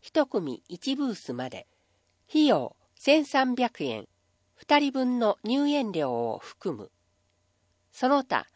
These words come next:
出店には別途注意事項があります。詳細は問い合わせてください。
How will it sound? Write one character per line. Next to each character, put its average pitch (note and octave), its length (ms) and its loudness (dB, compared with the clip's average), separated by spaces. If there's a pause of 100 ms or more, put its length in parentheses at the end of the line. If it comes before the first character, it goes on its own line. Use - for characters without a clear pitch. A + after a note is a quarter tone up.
(600)
出 B3 360 -4
店 C4 280 0
に A3+ 120 0
は D3+ 200 -2 (280)
別 B3+ 260 2
途 - 140 -4
注 C#4+ 300 -2
意 C#4+ 100 -2
事 C4 160 -8
項 D#3+ 240 0
が B2+ 220 -4
あ B2+ 60 -6
り C3 120 -6
ま B2 140 -8
す。 - 260 -18 (300)
詳 C4+ 240 0
細 A#3 320 -2
は G3+ 180 -2 (160)
問 D4 220 0
い D4+ 60 2
合 C#4 100 2
わ C#4 120 0
せ - 140 -6
て D3 140 -8
く - 100 -14
だ A#2+ 140 -8
さ G#2 200 -10
い。 G2+ 120 -20